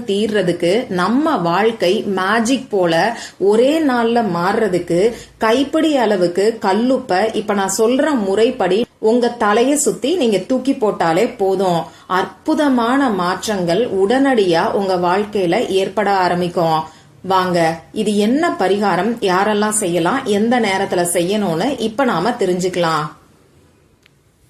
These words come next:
இது வரைக்கும் நம்ம சேனலை சப்ஸ்கிரைப் பண்ணாம பாத்துட்டு இருக்கீங்கன்னா மறக்காம சப்ஸ்கிரைப் பண்ணிக்கோங்க. பக்கத்துல இருக்கக்கூடிய பெல் ஐகானை பிரஸ் பண்ணிக்கிட்டீங்கன்னா அடுத்தடுத்து நான் போடக்கூடிய சிறப்பான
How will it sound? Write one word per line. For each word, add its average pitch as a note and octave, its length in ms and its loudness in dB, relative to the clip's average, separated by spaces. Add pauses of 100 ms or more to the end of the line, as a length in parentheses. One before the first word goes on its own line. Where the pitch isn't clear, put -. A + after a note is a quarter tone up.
(760)
இது A3+ 200 0
வரைக்கும் C#4 320 2
நம்ம A#3+ 220 2
சேனலை G3 400 0
சப்ஸ்கிரைப் A3 400 0
பண்ணாம G#3 300 2 (100)
பாத்துட்டு G3+ 300 0
இருக்கீங்கன்னா F3 460 -2 (200)
மறக்காம F#3+ 560 0
சப்ஸ்கிரைப் F#3 400 -2
பண்ணிக்கோங்க. F3 440 0 (440)
பக்கத்துல C#4+ 360 0
இருக்கக்கூடிய C4 540 2
பெல் F3+ 260 2
ஐகானை G#3+ 400 0
பிரஸ் F3+ 240 -4
பண்ணிக்கிட்டீங்கன்னா G#3+ 760 0 (200)
அடுத்தடுத்து A3+ 500 0
நான் A3 180 -2
போடக்கூடிய F#3 560 0
சிறப்பான A#3 540 0